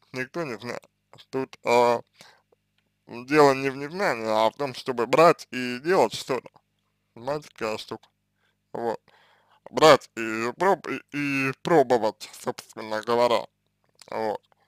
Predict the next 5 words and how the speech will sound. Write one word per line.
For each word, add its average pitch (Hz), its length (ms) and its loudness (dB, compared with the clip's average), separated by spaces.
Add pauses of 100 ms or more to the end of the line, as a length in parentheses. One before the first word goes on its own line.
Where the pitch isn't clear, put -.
(920)
А 123 300 10
у 120 80 4
меня 147 220 -4
есть, 277 200 -10 (560)
есть 151 340 -2